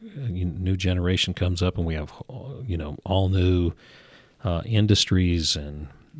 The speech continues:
and, uh, you know, professionally there are, uh, we're not meeting the demand. So finding a way to help make those two align more cl-, closely, right? So that they have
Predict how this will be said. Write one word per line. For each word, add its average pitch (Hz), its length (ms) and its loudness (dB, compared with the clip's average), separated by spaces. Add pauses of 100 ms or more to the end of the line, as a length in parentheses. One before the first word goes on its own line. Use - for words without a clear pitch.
and, 82 340 -4
uh, 73 340 -10 (680)
you 87 100 -2
know, 78 100 -4
professionally 90 760 0
there 80 200 -2
are, 76 300 -4 (1120)
uh, 92 260 -6 (960)
we're 87 120 4
not 90 240 2 (320)
meeting 98 360 2
the 87 120 0
demand. 82 600 -2
So 98 160 0
finding 117 360 2
a 98 40 2
way 87 260 2
to - 160 -6
help 87 440 2 (100)
make 92 320 0
those 92 520 2 (680)
two 101 380 4
align 87 500 0
more 98 300 2
cl-, - 260 -8
closely, 95 440 0
right? 90 320 0
So 92 180 0
that 87 200 -2
they 92 140 2
have 98 540 0